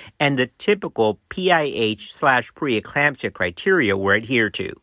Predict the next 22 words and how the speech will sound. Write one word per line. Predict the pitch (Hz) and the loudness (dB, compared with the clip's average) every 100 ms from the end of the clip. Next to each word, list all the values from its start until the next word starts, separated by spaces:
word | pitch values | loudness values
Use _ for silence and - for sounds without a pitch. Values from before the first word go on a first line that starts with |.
| _ _ _ _ | _ _ _ _
Now, | 131 127 | 2 2
the | 113 | 2
study | - - 113 147 | 0 4 4 4
was | 160 131 151 202 | 2 6 4 4
powered | - - 110 90 92 101 | -4 2 2 2 0 -4
using | 135 131 135 127 - | -4 -2 0 -2 0
eighty | 135 143 | 0 0
percent | 147 127 - 95 82 | -2 -2 -2 -4 -2
power | - 147 123 | 0 0 0
calculation, | - 92 87 92 110 160 - 80 87 - - | 0 -2 -2 -2 0 0 -2 -6 -8 -14 0
so | 208 | 2
a | 208 | 4
sample | - 220 233 233 | 2 0 0 -4
size | - 147 135 | 2 2 2
of | 123 | -4
fifty-eight | - 214 - 185 180 165 123 | 0 -2 -2 -2 2 2 2
women | 143 127 104 | 2 2 0
with | 107 | -2
gestational | 113 110 - 135 135 139 127 | -4 -6 -2 -2 -2 -4 0
diabetes | 117 110 95 151 123 98 - _ | 2 0 0 -2 -2 -4 -8 _
per | - 220 208 | 0 2 4
group | 156 202 117 | 4 4 2